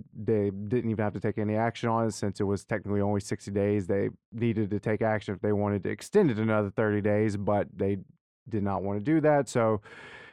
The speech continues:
there we are. The moratorium ended. It wasn't even first time. The last council meeting on, uh, July twenty-eighth, that was, that was not only the shortest council meeting I've ever been to, it was <laughs> about thirty minutes long.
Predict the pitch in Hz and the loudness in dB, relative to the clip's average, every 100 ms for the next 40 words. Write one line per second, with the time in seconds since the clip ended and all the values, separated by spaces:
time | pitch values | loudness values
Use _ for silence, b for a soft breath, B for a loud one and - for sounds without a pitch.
0 | B _ - 110 110 110 113 101 95 92 | B _ -4 0 2 4 2 2 0 -2
1 | 104 104 110 104 98 123 127 110 110 107 | -2 -2 0 0 0 2 2 4 2 2
2 | 113 104 107 90 - 147 - 139 127 127 | 0 0 -2 -2 0 0 2 0 2 2
3 | 123 110 110 110 127 131 - 123 120 113 | 0 0 0 2 2 0 -2 -2 -2 -2
4 | 104 101 98 98 101 95 92 98 101 98 | 0 0 0 -2 -4 -6 -6 -6 -4 -4
5 | 82 87 92 101 104 98 107 - 101 - | -4 -4 -4 -4 -4 -4 -4 -4 -8 -8
6 | - 131 143 139 135 139 135 135 123 - | -8 -6 -4 -2 -2 0 0 -2 -4 -6
7 | 107 101 101 104 101 92 - _ _ _ | 0 0 2 0 0 -4 -16 _ _ _
8 | _ _ _ _ _ _ _ 120 131 151 | _ _ _ _ _ _ _ 2 4 6
9 | 135 113 - 135 120 - 120 117 110 107 | 6 4 2 2 2 2 0 0 0 4
10 | 131 107 98 95 104 95 107 107 104 107 | 4 4 0 0 -2 0 0 0 0 -2
11 | - 135 - - 135 117 110 113 101 139 | -2 -2 -2 0 2 2 2 2 0 2
12 | 143 113 107 | 4 4 2